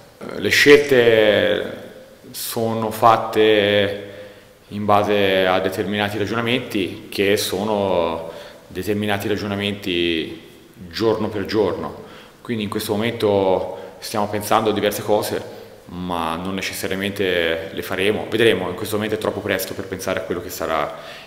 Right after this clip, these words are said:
il quintetto di domani sera. Ah, Scola fondamentalmente dove lo metti fa bene, quindi sotto quel punto di vista lì, eh, è un'opzione che ci può stare.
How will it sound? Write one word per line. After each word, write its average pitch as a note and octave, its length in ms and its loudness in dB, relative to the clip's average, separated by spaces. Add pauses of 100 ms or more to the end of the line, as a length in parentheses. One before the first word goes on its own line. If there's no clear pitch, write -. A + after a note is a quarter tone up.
il - 140 -12
quintetto C2+ 1080 -6
di C#2+ 80 -8
domani D2+ 240 -10
sera. - 240 -10 (500)
Ah, - 200 0
Scola B2+ 280 6
fondamentalmente A#2+ 520 2
dove A#2 140 2
lo A2 80 2
metti A#2 200 -2
fa A2 100 -4
bene, G2+ 340 2
quindi F#2+ 520 -2
sotto - 220 -12
quel G#2 120 -10
punto G2 240 -6
di F#2 80 -4
vista F#2+ 240 -4
lì, F#2+ 520 -2 (460)
eh, D#2 1000 -8 (680)
è G#2 80 -6
un'opzione A#2 480 -2
che - 100 -8
ci - 120 -8
può A2 80 0
stare. G2+ 360 2